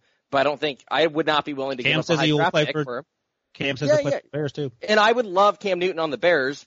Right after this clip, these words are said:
Speaker 1: but I don't wanna give up draft picks for a guy who might not be healthy. And like, frankly, we haven't seen Cam Newton healthy in a long time. And the Bears don't have draft picks. They should not be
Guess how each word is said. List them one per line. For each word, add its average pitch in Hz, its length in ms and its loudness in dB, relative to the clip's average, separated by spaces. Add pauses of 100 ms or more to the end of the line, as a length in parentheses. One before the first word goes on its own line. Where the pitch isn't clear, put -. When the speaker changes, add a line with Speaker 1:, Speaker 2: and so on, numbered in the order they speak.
Speaker 1:
but 156 140 4
I 170 100 6
don't 208 80 0
wanna 208 160 0
give 202 140 0
up 151 80 -6
draft 190 260 2
picks 170 160 -6
for 165 100 -8
a 139 60 -10
guy 165 220 2
who 147 160 -4
might 139 260 -2
not 131 160 -6
be 131 140 -12
healthy. 127 400 -4
And 107 100 -14
like, 113 160 -8
frankly, 156 360 -2
we 131 160 -2
haven't 143 200 0
seen 139 180 -8
Cam 147 220 -4
Newton 131 220 -6
healthy 131 340 -2
in 117 80 -4
a 113 60 -6
long 113 320 -2
time. 123 340 -2 (280)
And 208 120 6
the 220 60 6
Bears 247 260 2
don't 240 220 2
have 233 160 0
draft 220 320 -2
picks. 151 320 -8 (180)
They 185 100 0
should 214 180 -6
not 214 220 -2
be 196 180 -16